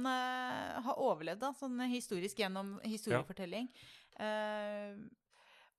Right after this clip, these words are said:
Speaker 1: men det er fascinerende, eh, å høre på. Og i hvert fall disse historiene som er ikke usannsynlig at disse fabeldyrene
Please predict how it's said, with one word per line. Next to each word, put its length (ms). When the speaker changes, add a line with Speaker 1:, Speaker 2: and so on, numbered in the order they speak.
Speaker 1:
men 160
det 80
er 240
fascinerende, 1120
eh, 760
å 80
høre 240
på. 160
Og 100
i 60
hvert 200
fall 160
disse 260
historiene 420
som 140
er 180
ikke 420
usannsynlig 800
at 220
disse 340
fabeldyrene 640